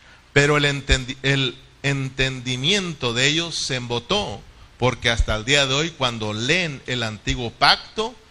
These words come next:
les queda el mismo velo no descubierto, el cual por Cristo es quitado.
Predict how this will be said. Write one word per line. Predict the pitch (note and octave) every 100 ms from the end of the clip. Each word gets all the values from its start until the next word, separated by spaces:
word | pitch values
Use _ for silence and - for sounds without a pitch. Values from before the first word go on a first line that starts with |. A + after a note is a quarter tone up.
| -
les | A2 A2 -
queda | C3 C3 C3
el | A#2+ A#2+
mismo | C#3 C3+ B2 G#2+
velo | C3+ C3+ B2 G2+ - - -
no | A#2 A#2 B2+ B2+
descubierto, | A#2 - A#2 A2+ C#3 A#2+ - - F2 - _ _ -
el | A2+ G#2
cual | C#3 D3+ C#3+
por | C3+ A2+
Cristo | - F3 A#3 - - B2 A2
es | G#2+ -
quitado. | - A2 - C3+ C3 F#2+